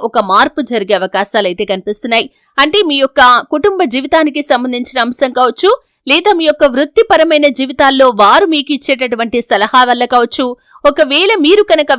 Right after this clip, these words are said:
వ్యాపారస్తులైతే, మీ యొక్క వ్యాపారం గురించి వారు మీకు ఇచ్చేటటువంటి ఒక సజెషన్ విషయంలో కావచ్చు, ఏదైనా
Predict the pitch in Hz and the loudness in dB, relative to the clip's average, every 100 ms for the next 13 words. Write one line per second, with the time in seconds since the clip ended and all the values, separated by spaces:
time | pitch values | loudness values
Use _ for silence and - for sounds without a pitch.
0 | 214 190 214 277 277 262 277 262 285 330 | 0 0 2 0 0 -2 -2 -2 -2 -2
1 | 494 _ _ 277 392 415 269 247 302 440 | -2 _ _ 0 2 0 2 2 2 2
2 | 415 381 285 294 269 294 226 208 220 214 | 0 0 -2 -6 -6 -4 0 0 0 -8
3 | 254 247 320 285 277 269 269 262 - 233 | -8 -6 -4 -4 -4 -6 -2 -4 -2 -4
4 | 220 196 190 269 - 277 208 - 226 220 | -4 -4 -4 -6 -4 -6 -6 -6 -6 -4
5 | 220 214 202 - 370 571 _ _ 240 262 | -4 0 -2 -2 -2 -2 _ _ -2 0
6 | 311 403 330 | 2 0 0